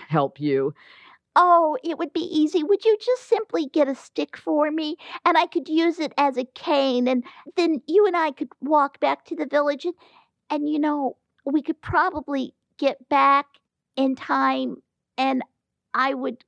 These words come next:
Speaker 2: go and, and talk to the princess and tell her that perhaps she could, she should consider you to, to be her husband, because, after all, you are strong and mighty and oh so handsome.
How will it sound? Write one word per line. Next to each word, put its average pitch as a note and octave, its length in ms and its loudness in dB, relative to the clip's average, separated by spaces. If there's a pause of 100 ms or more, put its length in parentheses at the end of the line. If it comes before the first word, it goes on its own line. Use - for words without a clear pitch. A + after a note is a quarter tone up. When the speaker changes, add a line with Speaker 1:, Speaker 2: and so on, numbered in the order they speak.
(120)
Speaker 2:
go B3+ 320 4
and, A3 220 -4 (360)
and B3 340 -2
talk B3 320 0
to C#4+ 100 -6
the B3+ 80 -4
princess B3 640 -4
and B3 180 -2 (380)
tell D4+ 240 -2
her C#4 280 -4
that B3+ 220 0 (120)
perhaps G4+ 460 -2
she - 300 -8
could, C4 240 0
she - 300 -8
should - 360 -2
consider B3+ 540 -4
you A#3 320 -2
to, - 240 -4 (420)
to C4+ 120 -2
be B3 440 -4 (400)
her B3+ 100 0
husband, A3+ 680 -6 (580)
because, B3 640 -2 (300)
after A#3+ 320 -2
all, A#3+ 160 2
you A#3+ 180 -2
are A#3 120 -2
strong G#3 280 -2
and G3+ 60 -4
mighty G3 260 -2
and F#3+ 80 -2
oh F#3+ 100 -2
so F#3+ 120 -6
handsome. F#3+ 480 -4